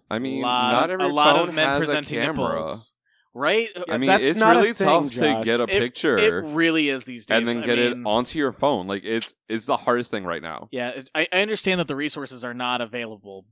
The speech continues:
Speaker 2: but
Speaker 1: It's almost tougher than printing a digital picture.
Speaker 3: Right? It's just so
Speaker 2: Who prints
Speaker 3: difficult.
Speaker 2: digital pictures anymore? <laughs>
Speaker 1: I know it's very difficult to print digital pictures.
Speaker 2: <laughs> But, I mean, that would be kind of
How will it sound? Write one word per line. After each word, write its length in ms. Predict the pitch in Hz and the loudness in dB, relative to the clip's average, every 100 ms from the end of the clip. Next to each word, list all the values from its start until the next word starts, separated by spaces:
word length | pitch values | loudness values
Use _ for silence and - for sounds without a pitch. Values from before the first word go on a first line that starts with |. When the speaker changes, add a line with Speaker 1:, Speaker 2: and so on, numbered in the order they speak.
| _ | _
Speaker 2:
but 180 | 147 127 | -4 -2
Speaker 1:
It's 120 | 117 | -2
almost 320 | 131 131 139 | 0 0 0
tougher 260 | - 117 113 | 0 0 0
than 140 | 110 | -2
printing 300 | 98 101 98 | -4 -6 -6
a 20 | 87 | -6
digital 300 | 85 87 76 | -8 -8 -10
picture. 340 | 73 - 78 | -12 -14 -10
Speaker 3:
Right? 380 | 135 135 160 208 160 | -2 0 0 -2 -6
It's 260 | 147 - | -6 -4
just 180 | 165 - | -4 0
so 100 | 175 | 2
Speaker 2:
Who 40 | |
prints 300 | 147 165 170 | 2 2 2
Speaker 3:
difficult. 280 | - 135 233 | 2 2 2
Speaker 2:
digital 280 | 175 156 165 | 0 -2 -2
pictures 340 | 160 147 143 | -2 -2 -4
anymore? 380 | 120 107 104 101 - | -8 -12 -14 -16 -12
<laughs> 720 | 190 233 - - - - - - | -6 -4 -4 -10 -14 -12 -8 -4
Speaker 1:
I 60 | |
know 160 | 165 185 | 0 0
it's 100 | 202 | 0
very 160 | 147 | 0
difficult 320 | 113 98 101 90 | 0 0 -4 -6
to 60 | |
print 260 | 104 104 92 170 147 190 | -4 -4 -4 -6 -2 2
digital 300 | 208 185 202 | 2 4 4
pictures. 640 | 196 202 208 - 220 - 208 | 4 0 0 0 -2 -2 -6
Speaker 2:
<laughs> 40 | - 208 - - - - - _ _ - - - | -4 -8 -8 -10 -10 -10 -16 _ _ -20 -20 -14
But, 320 | 135 160 160 _ _ _ - | -2 0 -2 _ _ _ -6
I 80 | 165 | -4
mean, 360 | 180 175 170 170 160 156 | -4 -6 -8 -12 -12 -6
that 200 | 190 202 | -2 0
would 140 | 220 | 0
be 160 | 170 165 | -2 -6
kind 240 | - 151 | -6 -6
of 260 | 147 127 | -6 -6